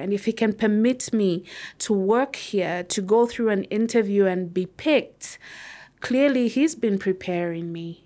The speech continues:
And, and let me just present myself. So I'm a very strong believer of show up. Show up when you're nervous. Show up when you feel you're not good enough.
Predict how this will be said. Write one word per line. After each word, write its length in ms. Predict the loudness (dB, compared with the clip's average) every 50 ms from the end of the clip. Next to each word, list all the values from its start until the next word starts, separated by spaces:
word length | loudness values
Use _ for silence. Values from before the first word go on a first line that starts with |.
| _ _
And, 300 | 0 2 2 2 0 -2 -2
and 220 | -2 0 2 0
let 120 | 0 0
me 140 | 0 -2 -2
just 320 | 0 -2 -2 -4 -4 -8 _
present 460 | -4 -4 -2 -2 -2 -4 -4 -6 -6
myself. 640 | -8 -10 -8 -8 -8 -8 -6 -8 -8 -10 -12 -18 _ -18 -16 -14 -14 -16 -16 -6
So 680 | -2 0 2 4 4 4 4 4 4 2 2 0 -4 -12 -20 -20 -20 -16 _
I'm 160 | 0 2 2 2
a 40 |
very 240 | 4 4 4 4 4
strong 420 | 4 2 0 2 2 2 2 2 0
believer 360 | 0 0 0 0 0 0 0
of 240 | 0 0 -2 -4 -2
show 500 | 0 0 0 0 0 2 2 4 4 4
up. 260 | 2 0 -4 -8 -14 -16 -16 -16 -20 _ _ -20 -20 -20 -20 -20 -14 _
Show 380 | -2 0 0 2 2 4 4 4
up 200 | 2 0 2 2
when 140 | 4 4 4
you're 120 | 4 4
nervous. 580 | 4 4 4 2 2 0 -4 -4 -4 -6 -6 -8 -12 -20 -20 -20 -10
Show 360 | -4 -2 0 2 4 4 4 4
up 160 | 2 2 0
when 160 | 0 2 2
you 80 | 2 0
feel 320 | -2 0 4 4 4 4
you're 160 | 4 2 2
not 300 | 2 2 2 0 0 0
good 160 | 2 2 4
enough. 500 | 4 2 0 -2 -6 -10 -12 -16 -20 -20